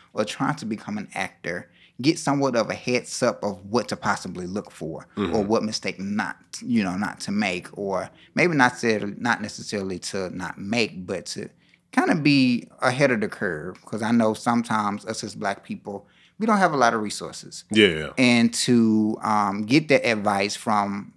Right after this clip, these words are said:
Speaker 1: professionals who are already in the game helps, um, qualify their article even more, because I like to, I like to give back. I like to share what we have or what,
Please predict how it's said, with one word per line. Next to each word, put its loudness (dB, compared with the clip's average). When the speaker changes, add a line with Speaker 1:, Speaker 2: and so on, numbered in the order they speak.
Speaker 1:
professionals -2
who -6
are 0
already 0
in 2
the 4
game -6
helps, 2
um, 2
qualify 4
their 0
article 0
even -4
more, -6
because -2
I 6
like 4
to, 0
I -4
like 0
to -4
give -4
back. 2
I 2
like 2
to 0
share 4
what -4
we -6
have -2
or -4
what, -4